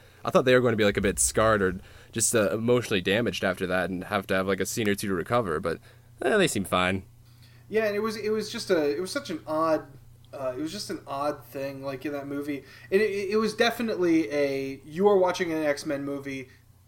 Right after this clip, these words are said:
Speaker 2: It doesn't matter if this movie has anything to do with Wolverine, if he is in any way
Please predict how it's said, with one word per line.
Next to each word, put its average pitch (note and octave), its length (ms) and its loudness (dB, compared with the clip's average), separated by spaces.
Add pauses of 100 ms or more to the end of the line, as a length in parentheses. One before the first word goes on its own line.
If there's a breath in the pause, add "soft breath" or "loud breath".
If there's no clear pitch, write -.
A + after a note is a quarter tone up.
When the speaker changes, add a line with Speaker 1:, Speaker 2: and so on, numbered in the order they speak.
(180)
Speaker 2:
It D#3+ 100 -4
doesn't F#3 300 4
matter D3+ 400 0
if C#3 180 -12
this C#3+ 160 -10
movie D3 540 -2 (180)
has C3 580 -8 (120)
anything G3 520 0
to - 120 -14
do E3 260 2
with D3+ 180 -4
Wolverine, C#3+ 760 -4 (240 loud breath)
if C#3 140 -10
he D3+ 300 -2
is B2+ 460 -4 (540 soft breath)
in D#3+ 200 -6 (100)
any A#3+ 360 -2
way D#3+ 540 2